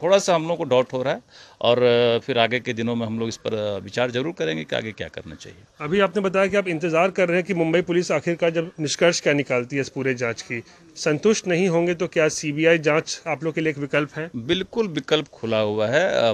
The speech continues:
Speaker 1: महाराष्ट्र पुलिस का हम लोग जांच देख लेते हैं, कार्रवाई देख लेते हैं, क्या उन्होंने किया, और उसके बाद अगर हम लोग संतुष्ट नहीं होंगे तो निश्चित रूप से आगे का कार्रवाई करेंगे। सीबीआई के लिए जाना पड़ेगा तो सीबीआई के लिए कोर्ट जाएंगे।
Speaker 2: लेकिन फिलहाल अभी आप मुंबई पुलिस की जांच से संतुष्ट नहीं हैं?
Speaker 1: बिल्कुल वेट कर रहे हैं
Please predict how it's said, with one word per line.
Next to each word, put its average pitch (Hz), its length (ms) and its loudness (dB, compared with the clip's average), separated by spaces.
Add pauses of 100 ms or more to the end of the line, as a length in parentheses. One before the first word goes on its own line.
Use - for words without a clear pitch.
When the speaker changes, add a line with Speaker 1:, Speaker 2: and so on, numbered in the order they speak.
Speaker 1:
महाराष्ट्र 104 360 0
पुलिस 117 300 -4
का 113 80 -2
हम 110 100 -4
लोग 113 120 -4
जांच 110 440 -4
देख 120 280 -2
लेते 117 240 -6
हैं, 135 200 -2
कार्रवाई 101 360 -2
देख 104 220 -6
लेते 120 220 -6
हैं, 208 140 -4
क्या 135 160 6
उन्होंने 123 360 2
किया, 101 280 -4 (380)
और 123 140 0
उसके 131 280 -2
बाद 139 240 0
अगर 135 180 2
हम 127 120 -2
लोग 127 80 -4
संतुष्ट 120 420 -10
नहीं 117 320 -2
होंगे 151 300 0
तो 123 160 -6
निश्चित 120 400 -6
रूप 139 120 -4
से 175 180 -4
आगे 120 280 0
का 123 160 -2
कार्रवाई 117 340 0
करेंगे। 139 380 -4
सीबीआई 123 460 -2
के 131 100 -10
लिए 123 100 0
जाना 120 240 -2
पड़ेगा 135 280 -4
तो 175 80 -4
सीबीआई 120 420 -2
के 127 120 -8
लिए 139 160 -2
कोर्ट 113 220 -2
जाएंगे। 80 320 -12 (460)
Speaker 2:
लेकिन 170 140 -6
फिलहाल 185 360 2
अभी 208 200 4
आप 202 200 6
मुंबई 185 240 2
पुलिस 196 240 0
की 202 100 -4
जांच 175 220 2
से 196 60 0
संतुष्ट 170 400 -2
नहीं 160 140 2
हैं? 190 80 4
Speaker 1:
बिल्कुल 233 300 0
वेट 226 160 10
कर 226 200 6
रहे 214 100 4
हैं 269 120 -2